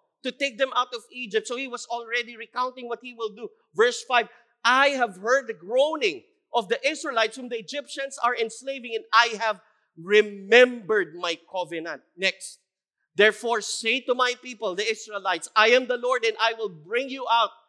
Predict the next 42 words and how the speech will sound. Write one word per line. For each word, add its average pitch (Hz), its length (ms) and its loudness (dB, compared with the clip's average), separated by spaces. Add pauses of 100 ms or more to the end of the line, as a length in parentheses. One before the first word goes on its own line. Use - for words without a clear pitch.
(200)
from 208 340 0
under 269 380 -2
the 247 140 0
yoke 240 260 -4
of 208 120 -14
the 214 120 0
Egyptians. 196 580 -10
I 247 160 4
will 220 220 -6
free 247 500 -8
you 302 480 -8 (380)
from 247 320 0
being 285 340 -2
slaves 247 760 0
to 208 160 -8
them, 180 320 -4 (260)
and 220 140 2
I 254 140 4
will 262 200 -4
redeem 240 500 -8
you 262 160 -8
with 247 180 -4
an 220 180 2 (100)
outstretched - 720 -4
arm 233 260 -6
and 220 140 -4
with 220 140 -8
a 196 40 -6
mighty 226 460 0
acts 220 280 -10
of 180 160 -18
judgment.'" 202 520 -6 (540)
And 170 240 -2
here's 196 380 -4
verse 180 360 -10
seven, 147 380 -8
and 143 160 -14
I 147 160 -8
need 151 400 -8
you 170 180 -12
to 165 100 -14
behold 170 1120 -4